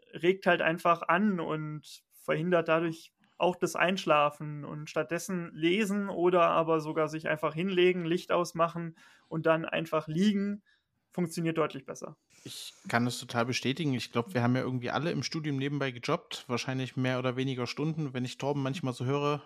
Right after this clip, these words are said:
Speaker 2: eher so mehr. Und ich habe im Studium eine Regel gelernt, vor allen Dingen, als dann auch schon das erste Kind da war und ich halt nebenbei noch gearbeitet hab und studiert hab.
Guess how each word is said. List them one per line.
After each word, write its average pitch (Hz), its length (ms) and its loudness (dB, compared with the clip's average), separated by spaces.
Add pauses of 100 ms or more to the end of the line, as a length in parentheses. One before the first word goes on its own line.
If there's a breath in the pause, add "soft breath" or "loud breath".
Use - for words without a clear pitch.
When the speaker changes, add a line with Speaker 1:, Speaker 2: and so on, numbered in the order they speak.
(140)
Speaker 2:
eher 123 160 -6
so 117 140 -8
mehr. 139 380 -4 (260 soft breath)
Und 127 120 6
ich 117 120 2
habe 131 120 4
im 131 100 2
Studium 151 360 0
eine 135 240 0
Regel 165 220 0
gelernt, 156 340 2
vor 123 120 2
allen 139 100 4
Dingen, 143 140 -2
als 131 160 -4
dann 135 120 -6
auch 135 120 -4
schon 135 160 -4
das 131 120 -6
erste 120 260 -6
Kind 175 280 -2
da 165 180 0
war 160 100 2
und 147 80 -2
ich 135 140 -6
halt 123 140 -4
nebenbei 127 280 -2
noch 127 180 -6
gearbeitet 143 440 -2
hab 151 140 0
und 139 140 -2
studiert 143 440 -4
hab. 180 240 -4